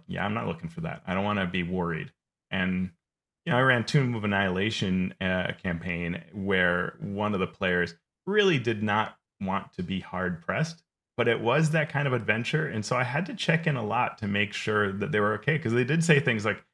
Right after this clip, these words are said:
"I find myself thinking about whether my character is gonna die," right? Like, away from the table. And I'm like, "Oh, I don't want you to, you know, worry overly about it." And,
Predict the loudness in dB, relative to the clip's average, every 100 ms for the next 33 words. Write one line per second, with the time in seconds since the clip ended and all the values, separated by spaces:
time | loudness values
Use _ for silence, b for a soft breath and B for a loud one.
0 | _ -14 -6 -2 0 0 0 -2 -2 -4
1 | -2 0 0 2 2 0 0 -2 -2 -4
2 | -2 -4 -4 -4 -4 -2 -2 -2 -6 -8
3 | -6 -4 -6 -10 _ _ -2 2 2 2
4 | 0 0 0 0 -4 -10 _ _ 0 2
5 | 4 4 4 4 2 2 0 0 0 -2
6 | -4 -2 0 0 0 0 0 -2 -4 -2
7 | -2 -2 -2 -4 -6 -6 -6 -8 -8 -8